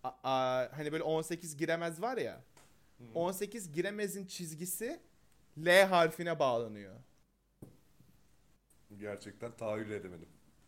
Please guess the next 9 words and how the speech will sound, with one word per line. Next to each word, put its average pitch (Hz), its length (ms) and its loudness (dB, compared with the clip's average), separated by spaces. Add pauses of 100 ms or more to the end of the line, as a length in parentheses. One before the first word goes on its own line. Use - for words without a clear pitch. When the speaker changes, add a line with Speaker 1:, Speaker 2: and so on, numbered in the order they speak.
(380)
Speaker 1:
Ya 110 360 -6 (420)
işte, 156 460 2 (300)
işte. 180 480 4 (360)
Speaker 2:
<laughs> 208 40 2 (340)
Ya 107 420 6
işte. 110 340 -6 (260)
Speaker 1:
Gelecek 175 640 6
cinsel 226 440 2 (200)
sansürü 202 880 4